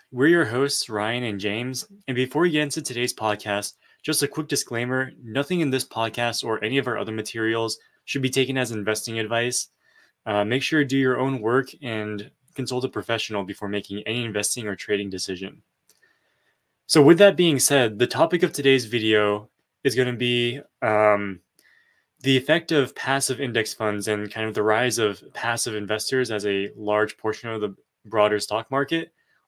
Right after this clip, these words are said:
on stock prices and stock valuations, specifically in the context of what it means for short sellers. This topic was a, a, uh, requested topic by one of, one of our Discord, uh,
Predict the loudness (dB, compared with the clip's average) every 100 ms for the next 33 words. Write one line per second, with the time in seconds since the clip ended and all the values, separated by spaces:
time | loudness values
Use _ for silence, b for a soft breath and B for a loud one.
0 | 2 4 4 2 2 2 2 -4 -4 -4
1 | -6 -6 -2 -2 -2 -2 0 0 -2 -2
2 | -8 -8 -14 _ -4 2 2 2 0 0
3 | -2 -2 -4 -4 -2 -6 -4 -8 -6 -4
4 | -4 -6 _ _ _ _ -4 -2 -4 -6
5 | -4 -4 -4 -6 -6 -8 -10 -10 -10 -12
6 | _ _ b b b b b 0 4 4
7 | 4 2 2 6 8 10 8 4 -2 -4
8 | -2 0 0 -2 -6 -6 -2 0 2 4
9 | 4 2 -2 -4 -6 -4 -2 -2 -4 -4
10 | -4 -4 -4 0 2 2 0 -2 0 -2
11 | -4 _ _ _ _ _ 0 2 2 2
12 | 2 2 -2 -2 -2 0 0 -2 -10 _
13 | _ _ -12 -8 -8 -8 -12